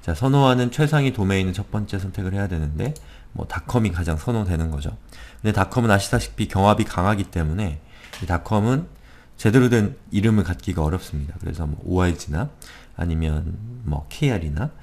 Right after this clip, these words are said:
이런 다른 도메인들을, 예, 사용하는 경우가 많이 있죠. 자, 그리고 쓰임에 맞는 최상위 도메인을 선택해야 되는데요. 예를 들어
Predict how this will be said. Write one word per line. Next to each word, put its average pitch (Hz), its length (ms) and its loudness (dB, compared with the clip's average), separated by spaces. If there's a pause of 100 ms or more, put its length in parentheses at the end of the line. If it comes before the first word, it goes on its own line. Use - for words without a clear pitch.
(240)
이런 92 180 0
다른 92 320 0
도메인들을, 90 720 -2 (300)
예, 73 60 -6
사용하는 85 500 -6
경우가 78 320 -8
많이 78 180 -8
있죠. - 300 -12 (560)
자, 95 120 -2
그리고 98 180 2
쓰임에 156 360 4
맞는 123 320 4
최상위 127 360 0
도메인을 101 440 2
선택해야 104 460 -6
되는데요. 82 500 -4 (460)
예를 101 180 0
들어 104 500 2